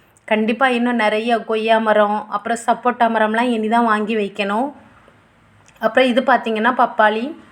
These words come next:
இதுவும் சின்னதா தான் இருந்துச்சு, இப்போ ஓரளவுக்கு வளர ஆரம்பிச்சிட்டு.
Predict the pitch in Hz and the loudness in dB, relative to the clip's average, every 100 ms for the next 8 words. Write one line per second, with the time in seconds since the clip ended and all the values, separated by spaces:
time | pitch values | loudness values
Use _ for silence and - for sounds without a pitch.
0 | - - - - - - 226 254 330 330 | -20 -20 -20 -20 -14 -4 2 4 4 2
1 | 269 269 294 285 277 269 294 254 247 - | 0 2 4 6 4 4 2 0 -4 -4
2 | 330 330 294 254 254 269 247 247 294 254 | -4 2 2 4 6 6 4 2 0 2
3 | 233 240 233 214 208 - - 240 339 | 2 4 2 0 -4 -8 -2 0 0